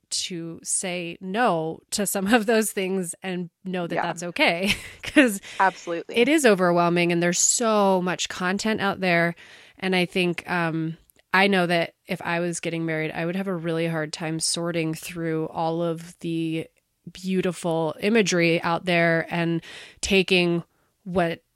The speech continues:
Speaker 1: I responded to and what resonated with me and then, like, turning it into my own interpretation of that and not just doing it the way that I've seen it just for, for ease, if nothing <laughs> else.
Speaker 2: Absolutely. Yeah.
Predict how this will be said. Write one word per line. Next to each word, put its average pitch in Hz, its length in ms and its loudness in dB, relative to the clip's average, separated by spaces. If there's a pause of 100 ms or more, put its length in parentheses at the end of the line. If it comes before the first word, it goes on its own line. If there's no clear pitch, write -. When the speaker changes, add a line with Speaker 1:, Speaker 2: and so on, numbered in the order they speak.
(320)
Speaker 1:
I 190 160 2
responded 175 640 2
to 180 100 0
and 170 100 2
what 170 140 -2
resonated 170 500 -2
with 170 160 -4
me 170 240 0
and 180 160 0
then, 160 160 -2
like, 151 240 -6
turning 170 460 -2
it 165 100 0
into 165 340 -2
my 170 400 -2
own 180 300 -2
interpretation 262 720 0
of 240 120 0
that 240 260 4
and 180 160 2
not 170 260 2
just 160 580 0 (360)
doing 175 340 2
it 170 160 0
the 190 80 2
way 190 140 4
that 185 100 2
I've 180 160 -2
seen 233 260 4
it 175 200 2
just - 260 -2
for, 175 260 -2 (220)
for 185 280 -4 (280)
ease, 190 320 -4
if 175 160 -10
nothing 190 380 4
<laughs> - 40 2
else. 233 400 6 (540)
Speaker 2:
Absolutely. 202 800 0 (240)
Yeah. 175 300 -6